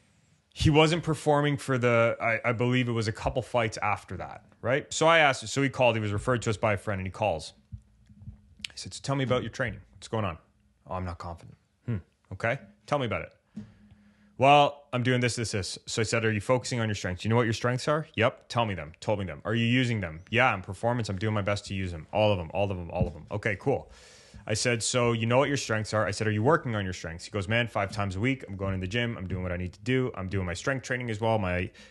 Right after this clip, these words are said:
my technical training as well, my different jujitsus and this and that. I'm doing it." "Okay." I said, "So something doesn't add up here. Either you're training poorly or you're not doing the right kind of work. What is it?" He goes, "I'm actually doing both." Well, or he goes, "I'm actually doing the right kind of work." He goes, "I'm training poorly." I said, "Why are you training poorly?"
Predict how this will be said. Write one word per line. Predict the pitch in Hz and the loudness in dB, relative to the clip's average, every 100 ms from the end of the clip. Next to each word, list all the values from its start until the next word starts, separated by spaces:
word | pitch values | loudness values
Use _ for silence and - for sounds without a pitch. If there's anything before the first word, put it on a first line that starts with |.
| _ | _
my | 101 92 90 | -2 -2 -2
technical | - 143 139 127 | -2 -2 -2 -6
training | 117 123 117 107 | -2 -2 -2 -4
as | 98 | 0
well, | 104 104 | 0 0
my | 90 | -2
different | 90 98 92 80 | -4 -6 -6 -8
jujitsus | 92 101 143 - 120 | -4 0 0 -2 -6
and | 101 | -4
this | 120 107 | -4 -2
and | 113 | 0
that. | 123 - | -2 -4
I'm | 95 | 0
doing | 107 92 | 0 0
it." | - _ | -4 _
"Okay." | - 175 - | 0 0 0
I | - _ - - _ - | -10 _ -20 -20 _ -6
said, | 127 | -4
"So | 110 | 0
something | 135 165 160 | 0 2 2
doesn't | 147 143 | 2 4
add | 135 | 4
up | 123 | 4
here. | - 87 90 | 0 -4 0
Either | 117 113 | 0 0
you're | 104 | -4
training | - 147 151 | -2 0 0
poorly | - - 135 156 220 - _ _ _ _ - - - | -2 0 0 0 -4 -8 _ _ _ _ -20 -18 0
or | 127 127 | 4 6
you're | 120 | 6
not | 123 127 | 4 2
doing | 120 117 | 2 -2
the | 110 | 2
right | 110 107 | 0 0
kind | 107 98 | -4 -4
of | |
work. | 92 73 - 104 | -4 -8 -8 -2
What | 107 | 0
is | 87 | 0
it?" | 73 - _ - - _ - | -8 -16 _ -20 -20 _ -18
He | - | -4
goes, | 117 110 | 0 2
"I'm | 113 | 0
actually | 113 107 | 0 -4
doing | 104 92 | -6 -4
both." | 90 98 80 - - - - | 0 0 -2 -10 -20 -18 -2
Well, | 120 127 | 0 2
or | 123 123 | 2 2
he | 117 123 | -2 0
goes, | 117 110 | 0 2
"I'm | 113 | 0
actually | 120 120 | 0 -2
doing | 113 | -4
the | 101 | -2
right | 101 | -2
kind | 101 95 | -2 -4
of | 92 | 0
work." | 127 120 | 0 0
He | 101 | -4
goes, | 92 | -4
"I'm | 92 | -4
training | - 92 87 | -4 -6 -4
poorly." | - 104 90 82 | -2 -2 -2 -6
I | |
said, | - | -4
"Why | 107 156 | 0 0
are | |
you | 196 | -2
training | - 185 | -4 -6
poorly?" | 156 104 82 78 | -4 -6 -6 -10